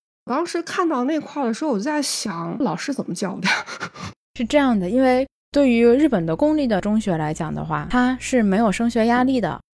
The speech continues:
Speaker 2: 他只要完成他的教学任务就 OK 了。你学得好不好，其实老师并没有太大的责任啊、压力在。然后这里面给大家再补充一个，我在微信读书上看这本书的时候，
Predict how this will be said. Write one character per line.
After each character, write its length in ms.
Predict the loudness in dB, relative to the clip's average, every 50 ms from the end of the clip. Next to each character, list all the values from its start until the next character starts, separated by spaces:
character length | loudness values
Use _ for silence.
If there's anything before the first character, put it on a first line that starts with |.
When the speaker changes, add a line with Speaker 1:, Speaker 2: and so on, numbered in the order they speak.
| _ _ 0
Speaker 2:
他 100 | 2 4
只 60 | 4
要 100 | 4 4
完 180 | 4 4 2 2
成 140 | 2 2
他 160 | 2 4 2 2
的 80 | 2
教 180 | 2 4 4 4
学 140 | 4 2 2
任 180 | 4 2 2
务 80 | 2 0
就 200 | 0 0 0 2
OK 320 | 2 0 0 0 0 0
了。 120 | 0 0 -2 -6 _ -6
你 60 | -6
学 160 | -4 0 0 0
得 80 | 0
好 160 | 0 0 -2
不 120 | -2 0 -2
好， 180 | 0 -2 -2
其 160 | -2 -2 -4 -2
实 380 | -2 -2 -2 -2 -4 -6 -8 -8
老 260 | -6 -4 -2 -2 -4 -4
师 200 | -4 -4 -4 -2
并 200 | -2 0 0 0
没 100 | -2 -2
有 140 | -4 -6
太 200 | -6 -4 -2 -2
大 200 | -2 -2 -4 -4
的 100 | -4 -6
责 260 | -6 -6 -6 -6 -4 -2
任 200 | -2 0 0 0
啊、 340 | -2 -2 -2 -4 -4 -4
压 240 | -2 -2 0 0 0
力 180 | 0 -2 -2 -4
在。 320 | -6 -6 -8 -8 -8 -8 -12 _ _ _ _
然 120 | 0 2 4
后 220 | 4 4 4 4
这 120 | 4 4 4
里 120 | 4 2
面 380 | 0 0 0 -2 -2 -4 -6 -4
给 120 | -4 -4
大 160 | -2 -2 -2 -2
家 260 | 0 0 0 -2 -2 -6 -6 -4
再 140 | -2 -2
补 200 | -2 -2 -4 -6
充 220 | -4 -2 -2 -4 -2
一 60 | -2
个， 120 | -2 0
我 140 | 0 0 0
在 140 | 0 0 0
微 160 | 2 2 0
信 220 | 0 0 0 0 0
读 160 | -2 -4 -4
书 180 | -2 -2 -2
上 200 | 0 0 0 -2
看 260 | -2 0 0 0 0 2
这 80 | 0
本 180 | 0 -2 -4 -4
书 140 | -4 -2 -2
的 100 | -2 -2
时 60 | -2
候， 60 | -6